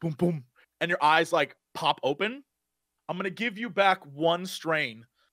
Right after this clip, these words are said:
Uh, he's brought you back to the group. However, as Dio and P R three back into the room you're in,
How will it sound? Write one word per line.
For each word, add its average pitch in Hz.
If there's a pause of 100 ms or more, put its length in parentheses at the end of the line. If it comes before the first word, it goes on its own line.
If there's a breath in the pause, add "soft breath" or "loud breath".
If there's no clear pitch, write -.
(240)
Uh, 135
he's 180
brought 175
you 214
back 165
to 175
the 151
group. 151 (440)
However, 208 (1300)
as 180
Dio 294 (920)
and 180
P -
R 196
three 185
back 151
into 165
the 156
room 147
you're 135
in, 104